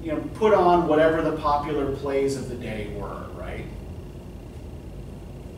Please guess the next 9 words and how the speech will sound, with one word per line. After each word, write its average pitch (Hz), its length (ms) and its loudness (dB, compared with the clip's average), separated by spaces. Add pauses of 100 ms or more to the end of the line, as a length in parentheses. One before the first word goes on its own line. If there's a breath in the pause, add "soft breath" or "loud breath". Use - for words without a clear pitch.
(2500)
These 180 460 0
theaters 220 500 4
didn't 180 240 8
have, 165 420 2
like, 139 220 4
their 147 220 6
own 151 240 8
house - 460 -2
company - 600 -2